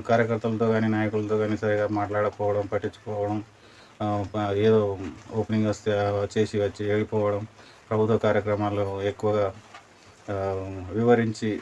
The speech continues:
విడమర్చి చెప్పకపోవడం, ప్రభుత్వ పథకాల గురించి, ఈ విధంగా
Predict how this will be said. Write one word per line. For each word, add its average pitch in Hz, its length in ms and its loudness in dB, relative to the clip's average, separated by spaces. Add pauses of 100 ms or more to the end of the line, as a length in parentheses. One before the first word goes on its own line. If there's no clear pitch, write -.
విడమర్చి 107 460 0
చెప్పకపోవడం, 104 840 -2 (180)
ప్రభుత్వ 107 300 -2
పథకాల 101 400 -2
గురించి, 98 400 -6
ఈ - 680 -18
విధంగా 120 380 2